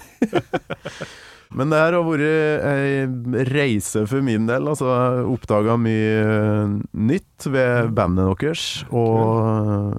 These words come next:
Speaker 1: og historien deres, og ikke minst den her tech-rød-greia. Det var helt nydelig, altså.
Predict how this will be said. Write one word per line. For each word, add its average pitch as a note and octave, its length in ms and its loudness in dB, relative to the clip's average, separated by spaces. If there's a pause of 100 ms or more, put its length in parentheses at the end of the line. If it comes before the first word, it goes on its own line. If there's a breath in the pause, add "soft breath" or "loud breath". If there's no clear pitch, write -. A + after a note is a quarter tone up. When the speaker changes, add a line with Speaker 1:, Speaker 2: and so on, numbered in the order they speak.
Speaker 1:
og G#2+ 220 -2
historien F#2+ 880 -2
deres, A2 260 -6
og G#2 380 0
ikke G#2+ 240 -4
minst G#2+ 400 -2
den A#2 160 0
her F#2 120 2
tech-rød-greia. E2+ 800 -4
Det E2+ 160 -2
var - 200 -10
helt F#2 200 -14
nydelig, F2 320 -8
altså. F#2 200 -10